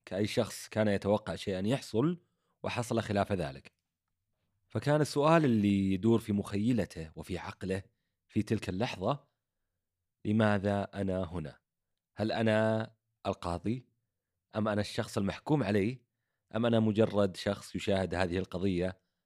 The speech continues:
أم أنا شخص سوف يبدي رأيه في هذه القضية؟" فبدأ بالتساؤل مع نفسه، إلى أن وجد هذه القضية التي يريد أن يفتحها ويحاكم نفسه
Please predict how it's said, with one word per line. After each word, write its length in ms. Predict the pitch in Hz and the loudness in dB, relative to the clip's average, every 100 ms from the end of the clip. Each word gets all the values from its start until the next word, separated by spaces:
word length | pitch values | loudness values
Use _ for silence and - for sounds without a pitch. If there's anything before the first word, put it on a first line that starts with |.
| _ _ _ _ - | _ _ _ _ -6
أم 120 | 101 | -2
أنا 200 | 98 98 | 0 0
شخص 300 | 92 98 - | -2 -6 -4
سوف 380 | 98 - 101 92 | -6 0 0 2
يبدي 540 | 95 101 95 87 95 95 | 2 0 -2 -2 0 0
رأيه 600 | 113 - 90 107 110 _ _ _ | -2 -4 -2 -2 -4 _ _ _
في 240 | - 92 82 | -8 -6 -4
هذه 340 | 85 82 85 | -4 -4 -4
القضية؟" 600 | 78 - - 73 80 78 _ _ _ _ _ _ _ _ | -6 -12 -16 -16 -18 -20 _ _ _ _ _ _ _ _
فبدأ 380 | 113 131 143 131 | 0 2 4 2
بالتساؤل 560 | 110 - - 117 85 | 0 -4 0 0 2
مع 120 | 82 78 | -2 -6
نفسه، 320 | 76 - 65 _ _ _ _ _ _ _ - | -10 -16 -20 _ _ _ _ _ _ _ -4
إلى 180 | 170 180 | 0 2
أن 540 | 175 - 151 151 147 | 0 0 -2 0 2
وجد 400 | 147 165 139 123 | 4 6 4 6
هذه 520 | 127 127 127 127 127 | 6 6 4 4 4
القضية 460 | 120 117 113 143 117 | 2 0 2 4 4
التي 300 | 110 104 113 | 2 0 0
يريد 400 | 113 110 113 92 | 2 2 2 0
أن 100 | 107 | -4
يفتحها 500 | 98 - - - 107 | -4 -6 -8 -2 2
ويحاكم 600 | 110 104 - 101 101 101 | 2 2 0 -2 -2 -2
نفسه 460 | 107 143 - 156 | -2 -2 0 -2